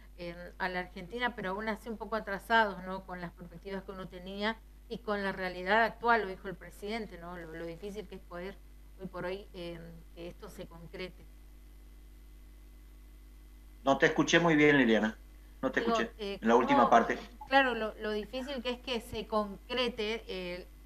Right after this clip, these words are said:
Speaker 1: todo lo que tenga que ver con un plan organizado de vacunación,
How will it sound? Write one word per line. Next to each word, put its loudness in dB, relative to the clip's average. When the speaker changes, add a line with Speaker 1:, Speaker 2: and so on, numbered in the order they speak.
Speaker 1:
todo 0
lo -4
que -8
tenga -2
que -10
ver -4
con -12
un -8
plan 0
organizado 0
de -4
vacunación, -6